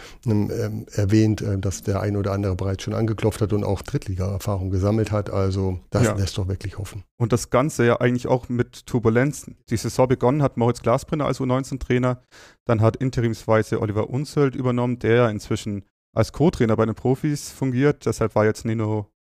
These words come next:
Speaker 2: Mürden an der Seitenlinie. Also da gab's dann auch nicht gerade Kontinuität, aber die P-, Jungs haben das gut verarbeitet.
Speaker 1: Offenbar, denn das sind keine leichten, äh, Voraussetzungen. Also so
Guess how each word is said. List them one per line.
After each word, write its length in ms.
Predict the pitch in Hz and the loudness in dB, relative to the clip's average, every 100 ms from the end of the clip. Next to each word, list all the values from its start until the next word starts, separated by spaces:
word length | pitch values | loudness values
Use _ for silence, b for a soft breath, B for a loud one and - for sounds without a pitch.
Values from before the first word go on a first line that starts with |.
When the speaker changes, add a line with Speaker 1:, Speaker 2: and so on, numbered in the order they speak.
| - | -2
Speaker 2:
Mürden 340 | 120 147 156 | 0 0 -2
an 100 | 135 | 0
der 120 | 135 | 0
Seitenlinie. 640 | 131 131 139 131 131 127 123 B B B - | 2 0 2 0 0 0 -2 B B B 0
Also 260 | 117 120 | 2 2
da 260 | 117 - 123 | 2 0 2
gab's 220 | 127 - | 2 0
dann 160 | 120 120 | 0 2
auch 240 | 135 - - | 0 -2 -4
nicht 220 | 139 - | -4 0
gerade 240 | - 131 | 2 2
Kontinuität, 840 | 123 131 - 127 120 117 139 185 135 | 2 -2 0 0 2 2 2 2 0
aber 140 | 127 | 0
die 220 | 120 120 | 0 -2
P-, 140 | 123 - | -6 -8
Jungs 340 | 135 135 160 - | -4 -2 -2 -4
haben 140 | 123 | -2
das 200 | 120 - | -2 -4
gut 180 | - - | -8 -4
verarbeitet. 520 | - 123 156 180 - _ _ | 2 2 2 -2 -10 _ _
Speaker 1:
Offenbar, 480 | 110 101 123 127 107 | -2 2 2 4 0
denn 320 | 98 98 101 | 0 -2 -2
das 180 | 98 92 | -4 -4
sind 140 | 113 | -4
keine 260 | 98 107 117 | -4 -2 -2
leichten, 520 | 107 107 110 - 120 | 0 0 -2 -2 -2
äh, 160 | 127 117 | 0 -2
Voraussetzungen. 880 | - 107 107 107 120 - 120 120 113 | 0 0 0 -2 -4 -4 -4 -4 -4
Also 260 | 104 104 | -2 -2
so 180 | 95 110 | -2 -4